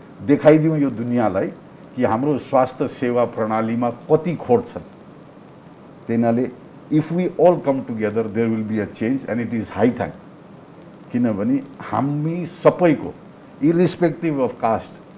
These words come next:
creed, color, uh, financial stability, it is the right of every Nepali citizen to get health care।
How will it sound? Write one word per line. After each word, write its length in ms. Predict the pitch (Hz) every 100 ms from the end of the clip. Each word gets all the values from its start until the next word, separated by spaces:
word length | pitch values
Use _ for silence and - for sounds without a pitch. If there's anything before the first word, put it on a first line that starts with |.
| - -
creed, 300 | 117 127 95 - - -
color, 320 | - 120 120 95 - - - - - - -
uh, 260 | 98 101
financial 680 | 98 135 135 131 127 - 117
stability, 640 | - - 131 120 110 - - - - - - - -
it 180 | 123 123
is 140 | 123
the 120 | 98 92
right 320 | 95 143 185 - -
of 160 | 110 -
every 320 | 151 170 180
Nepali 400 | 151 127 120 117
citizen 500 | 101 113 113 110 110
to 100 | 104
get 240 | 98 104 -
health 260 | 101 85
care। 120 | -